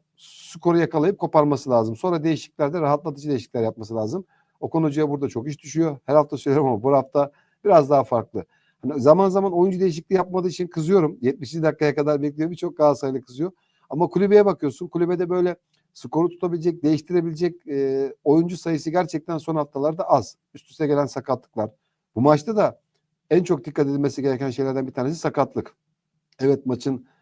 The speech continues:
hakemlerine baktığımız zaman gerçekten de, e, Turgut Doman, Alper Çetin bugün belki de maçın en çok konuşulacak adamları olacaklar. Ama diğer taraftan da Galatasaray'ın en çok dikkat etmesi gereken hafta içi yağan karlı zemin, alttan ısıtma, çim yumuşak.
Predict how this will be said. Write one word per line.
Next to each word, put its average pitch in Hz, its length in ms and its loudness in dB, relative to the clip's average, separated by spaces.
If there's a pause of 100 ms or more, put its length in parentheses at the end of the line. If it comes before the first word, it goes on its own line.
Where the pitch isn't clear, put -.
(140)
hakemlerine 139 580 0
baktığımız 135 380 -2
zaman 135 260 -2
gerçekten 131 560 -4
de, 131 160 -4 (480)
e, 110 240 -2
Turgut 139 360 -4
Doman, 135 260 2
Alper 123 360 0
Çetin 147 400 -6
bugün 139 340 -4 (220)
belki 131 260 -2
de 143 40 4
maçın 139 400 -4
en 156 140 0
çok 139 180 -6
konuşulacak 131 440 -2
adamları 127 380 4
olacaklar. 117 480 -2 (440)
Ama 123 320 0 (240)
diğer 160 240 6
taraftan 143 460 0
da 185 60 -2
Galatasaray'ın 139 640 0
en 185 200 2
çok 147 280 -2
dikkat 139 240 -2
etmesi 147 380 -4
gereken 135 560 -2
hafta 123 320 -2
içi 139 220 -2
yağan 135 200 2
karlı 135 380 2
zemin, 139 380 -2
alttan 117 340 -4
ısıtma, 139 500 -6
çim 139 240 -4
yumuşak. 151 520 0